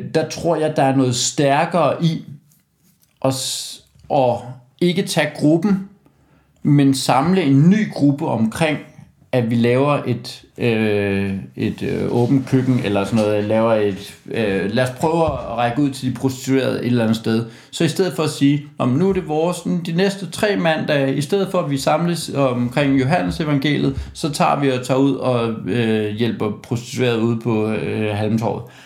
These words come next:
Der tror jeg, det er stærkere at lave en gruppe, der er samlet omkring det her. Fordi så bliver det der sammenhold, det er desværre at tage dem her, hvor deres sammenhold var, at de mødtes og læste i Bibelen,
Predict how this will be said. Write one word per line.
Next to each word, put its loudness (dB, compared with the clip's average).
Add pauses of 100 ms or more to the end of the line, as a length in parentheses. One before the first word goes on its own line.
(320)
Der 2
tror 0
jeg, 0
det 2
er 2
stærkere 0
at 4
lave 2
en 0
gruppe, 2
der 0
er 2
samlet 0
omkring -2
det 0
her. 0 (600)
Fordi 4
så 0
bliver 0 (100)
det 2
der 2
sammenhold, 2 (360)
det 4
er 2
desværre 0
at -6
tage 0
dem 0
her, 2
hvor 2
deres -2
sammenhold 2
var, 2
at -4
de 2
mødtes 2
og -4
læste -4
i -8
Bibelen, -2